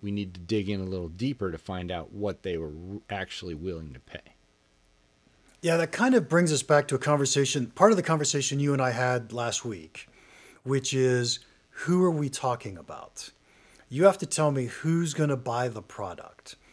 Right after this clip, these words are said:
Speaker 2: Because if you've got a scientist and they're not responsible for the budget and they just want the latest and greatest widget and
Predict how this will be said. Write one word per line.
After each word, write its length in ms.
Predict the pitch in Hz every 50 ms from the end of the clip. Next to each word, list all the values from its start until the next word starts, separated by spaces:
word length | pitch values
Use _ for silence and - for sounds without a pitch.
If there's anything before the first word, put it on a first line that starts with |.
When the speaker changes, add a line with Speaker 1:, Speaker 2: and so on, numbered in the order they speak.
| - - - - - - - _ _ _
Speaker 2:
Because 400 | 139 131 - - 147 143 131 139
if 220 | 135 131 - -
you've 220 | 175 202 202 -
got 260 | - 175 160 156 151 147
a 100 | 131 -
scientist 800 | - - 180 180 175 165 147 - - 120 107 101 - - - 143
and 160 | 131 131 131
they're 140 | 139 147 147
not 180 | 147 139 135
responsible 540 | 131 139 - - - 139 135 131 - - 135
for 120 | - -
the 100 | 120 120
budget 540 | 120 - 165 160 156 120 117 120 104 98 -
and 80 | 123 120
they 120 | 135 151
just 180 | 151 156 131 -
want 140 | 147 143 -
the 80 | 123
latest 420 | 120 120 135 139 135 135 - - 127
and 80 | 120
greatest 380 | 107 123 127 123 117 110 - -
widget 560 | 156 165 170 147 139 147 143 139 135 - -
and 140 | 120 113